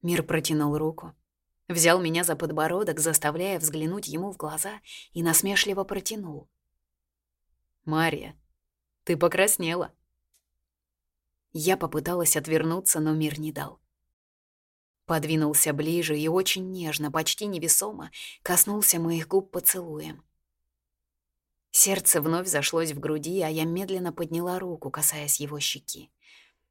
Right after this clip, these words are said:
Провела большим пальцем по немного отросшей щетине, явно указывающей, что побриться утром Мирон не посчитал важным.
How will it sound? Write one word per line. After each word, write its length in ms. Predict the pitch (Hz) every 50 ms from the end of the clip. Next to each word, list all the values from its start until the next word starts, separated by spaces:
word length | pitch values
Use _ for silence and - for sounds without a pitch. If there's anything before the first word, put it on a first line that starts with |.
| _ _ -
Провела 420 | - 185 180 160 165 160 160 160
большим 420 | 156 156 156 147 - - 160 151 147
пальцем 440 | 156 156 165 170 170 - 165 151
по 60 | 139 156
немного 420 | 156 151 156 156 170 175 170 156
отросшей 420 | 143 151 165 160 170 - - 160
щетине, 640 | 156 - - - 147 147 - 185 190 190 180 165 165 - - - - - -
явно 380 | 165 175 196 196 185 185 185
указывающей, 800 | 185 175 - - 190 185 175 156 156 143 147 147 143 - - 151
что 200 | 147 - - 156
побриться 580 | 143 160 147 143 151 165 190 - - - 156 143
утром 380 | 156 185 196 - - 151 147
Мирон 320 | 147 151 147 147 143 143 147
не 100 | 156 147
посчитал 540 | 156 156 - - - 151 - 156 175 185
важным. 440 | 160 151 147 143 147 - - - -